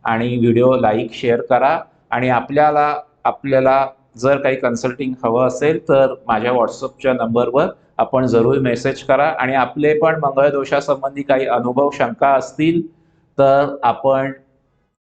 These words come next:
कॉमेंट सेक्शनमध्ये जरूर लिहा,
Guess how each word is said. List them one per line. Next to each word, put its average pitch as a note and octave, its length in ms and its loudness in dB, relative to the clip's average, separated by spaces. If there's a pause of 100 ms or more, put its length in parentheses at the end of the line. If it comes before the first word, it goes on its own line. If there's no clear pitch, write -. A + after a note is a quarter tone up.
(280)
कॉमेंट B2+ 420 2
सेक्शनमध्ये C3 800 0 (140)
जरूर A#2+ 460 2 (1300)
लिहा, B2 420 0